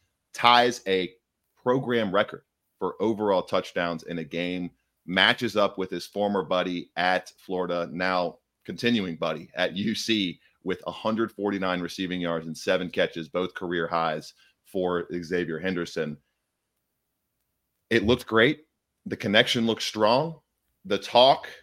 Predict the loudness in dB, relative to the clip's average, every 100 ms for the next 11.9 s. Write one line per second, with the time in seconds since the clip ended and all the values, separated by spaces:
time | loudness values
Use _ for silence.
0 | _ -6 -2 -2 0 2 2 0 -2 0
1 | 0 0 -2 2 2 2 -4 -4 -6 -4
2 | 0 0 0 -4 -4 -2 -2 -2 2 2
3 | 2 0 -2 0 -2 -2 0 0 0 -4
4 | -4 -4 -4 -10 -12 -6 -4 0 4 6
5 | 6 2 -6 _ _ _ _ _ _ _
6 | -4 -2 -2 -6 -6 -2 0 0 -2 -6
7 | -6 -2 0 0 -4 -6 -4 -2 -2 0
8 | -2 -2 -8 -4 -2 2 2 0 -2 -6
9 | -2 0 0 -4 -10 -16 _ _ _ _
10 | _ _ _ _ _ 2 6 6 6 4
11 | 2 -2 0 0 0 -2 -4 -4